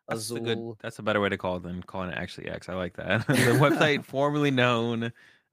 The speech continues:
Speaker 1: as Twitter. I like
Speaker 2: I don't
Speaker 1: that.
Speaker 2: remember who I heard say that. I did not come up with that. I cannot claim that, but I, I don't remember who I heard say it initially first. But, um, yeah, you can follow myself at Chip Ritchie, Azul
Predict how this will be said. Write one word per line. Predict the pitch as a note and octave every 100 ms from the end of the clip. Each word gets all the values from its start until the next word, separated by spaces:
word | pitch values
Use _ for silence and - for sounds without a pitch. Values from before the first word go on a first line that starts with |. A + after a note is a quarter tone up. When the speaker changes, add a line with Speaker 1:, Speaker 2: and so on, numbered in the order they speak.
| G2+
Speaker 1:
as | F#2+ F#2+ -
Twitter. | - - E2+ -
I | G2
like | F#2 -
Speaker 2:
I |
don't | C3+ G3
Speaker 1:
that. |
Speaker 2:
remember | F#3 F3 D3+
who | D3+
I | C3+
heard | B2 A#2
say | - G#2+
that. | G2
I | G2+
did | A#2+ C#3+
not | D3 C#3 -
come | B2+
up | A#2 -
with | G2+
that. | G2
I | G2
cannot | - B2+ A#2+
claim | - A#2 A2+
that, | A2+ A#2 A2+ -
but | A2 G2+ -
I, | G#2 G2+ G2+ - - _ -
I |
don't | A2+
remember | A#2 A#2 A2
who | A2+
I | G#2
heard | G2 G2+ G2
say | G2+ G2
it |
initially | G2 F#2+ - F#2
first. | - F#2 - -
But, | - F2 - - - - _ -
um, | G2 F#2 F2+
yeah, | D#2+ G2
you | G2
can | B2
follow | C#3+
myself | C#3 C#3 D#3 -
at | D3+ D3
Chip | - C#3
Ritchie, | C3+ A#2+ B2+ A#2
Azul | A#2+ A2+ A#2+ A#2 A#2